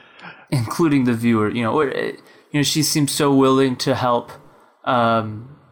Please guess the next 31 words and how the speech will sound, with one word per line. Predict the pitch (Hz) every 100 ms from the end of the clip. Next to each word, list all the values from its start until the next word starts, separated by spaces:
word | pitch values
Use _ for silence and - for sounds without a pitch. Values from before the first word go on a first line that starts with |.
| _ _ -
sorry, | 117 113
she, | - 151 151
she | 139 147
seems | - 147
so | 143 135
willing | 127 127
to | 120
help | 113 120
Ventress, | 113 117 123 120 113 -
you | 117
know, | 110
who | 110
comes | 113 110 104
in | 107 104
seeking | 104 117 110 110
it. | 113
And, | 113 110 - - - - -
and | 135
at | 135 131
the | 123 123
end, | 139 123 107 -
it's, | 117 - -
it's | 143 120 -
her | 127 135
that | 123 120
Savage | - 131 120 120 120
returns | 117 123 131 147 -
to, | 120 113
and, | 113
and | 117 110
she, | - 127 123